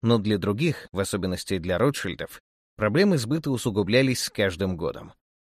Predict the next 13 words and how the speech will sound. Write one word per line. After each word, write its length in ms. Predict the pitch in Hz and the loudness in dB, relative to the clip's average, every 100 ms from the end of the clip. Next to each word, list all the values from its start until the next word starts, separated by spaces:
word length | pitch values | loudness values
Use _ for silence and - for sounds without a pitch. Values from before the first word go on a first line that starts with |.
| _ _ _ - | _ _ _ 2
Ротшильдам 580 | 117 190 - 127 104 107 | 4 4 4 2 2 2
каким-то 460 | 110 104 165 139 | 0 0 0 2
образом 480 | 151 135 120 127 117 | 4 4 4 4 4
нужно 280 | 131 120 120 | 2 2 2
было 240 | 117 117 | 4 2
обойти 500 | - 107 120 123 - | 2 4 4 2 -2
Standard 520 | 110 - 107 92 90 - | -2 0 0 2 -2 0
Oil 340 | 151 156 151 - _ | 2 4 2 -4 _
и 140 | - 110 | 0 0
выйти 380 | 92 131 151 147 | 2 2 2 2
на 120 | 131 | 4
мировой 420 | 110 95 95 101 | 4 4 4 2
рынок. 400 | 85 53 - - | 0 -6 -12 -20